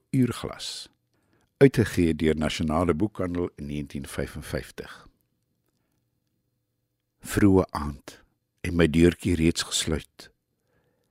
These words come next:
Die kaggeltjie knetter met ou droë hout,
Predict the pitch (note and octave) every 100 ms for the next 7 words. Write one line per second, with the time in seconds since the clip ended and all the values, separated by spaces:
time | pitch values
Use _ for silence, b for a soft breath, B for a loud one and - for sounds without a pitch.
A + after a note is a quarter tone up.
0 | _ _ _ _ - - F#2 - F2 -
1 | - A#2+ F2+ - - - - - - F#2
2 | E2 D#2+ D#2+ F2+ D2+ E2 - -